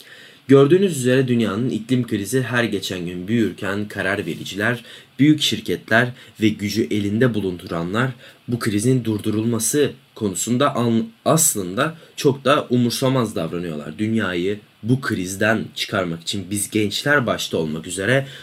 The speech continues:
sorumluluk Bizde olmasa bile hayatımızdan, zamanımızdan, enerjimizden bile fedakarlık ederken paradan başka öncelikleri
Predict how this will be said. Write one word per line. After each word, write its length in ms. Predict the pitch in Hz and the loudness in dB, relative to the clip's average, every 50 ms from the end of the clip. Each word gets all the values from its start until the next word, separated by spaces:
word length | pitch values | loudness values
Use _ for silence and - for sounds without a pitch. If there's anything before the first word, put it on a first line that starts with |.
| - - | -10 -4
sorumluluk 720 | - - - 127 117 110 117 117 113 127 143 139 - - - - - _ - | 0 2 4 4 4 4 4 4 4 2 0 0 -4 -10 -20 -20 -8 _ -2
Bizde 220 | 120 110 104 - - - - - | 0 2 4 2 2 2 2 4
olmasa 640 | 120 151 170 175 139 104 87 85 - - 85 82 | 6 8 8 6 4 2 -2 -2 -4 -4 -4 -2
bile 320 | - 98 113 131 143 139 139 - _ - | 0 2 4 4 4 2 -2 -10 _ -6
hayatımızdan, 920 | - 113 110 104 104 104 104 - 104 98 95 95 90 98 101 127 147 147 - - - - | 0 2 2 4 2 2 0 -4 -4 -4 -4 -4 -2 0 0 0 0 -4 -8 -16 -18 -6
zamanımızdan, 1000 | - 107 104 95 95 92 87 87 90 90 90 90 87 87 101 101 113 123 131 127 - - - _ - | -2 0 0 0 0 -2 -2 -4 -4 -4 -6 -6 -4 -2 0 0 2 2 0 -2 -6 -12 -14 _ -4
enerjimizden 920 | 104 104 104 98 101 101 101 104 98 95 95 95 98 123 120 113 98 87 | 0 2 2 2 2 0 0 -4 -4 -6 -4 -2 0 0 2 0 0 -2
bile 160 | 95 92 87 | -2 -4 -4
fedakarlık 720 | - - 104 - 101 90 92 - - 92 87 85 82 - | -4 -4 -2 -2 -2 -2 -4 -4 -4 -4 -4 -4 -4 -4
ederken 500 | 98 90 82 76 78 82 - 120 120 123 | -4 -4 -4 -6 -6 -2 0 0 0 0
paradan 440 | - 117 107 101 104 113 127 127 107 | 0 0 0 2 2 2 2 2 0
başka 280 | 85 85 82 - - 92 | 0 -2 -4 -4 -6 -4
öncelikleri 680 | 82 98 101 95 98 95 92 87 - - 92 90 80 | -4 -4 -2 -2 -4 -4 -6 -6 -4 -2 0 0 0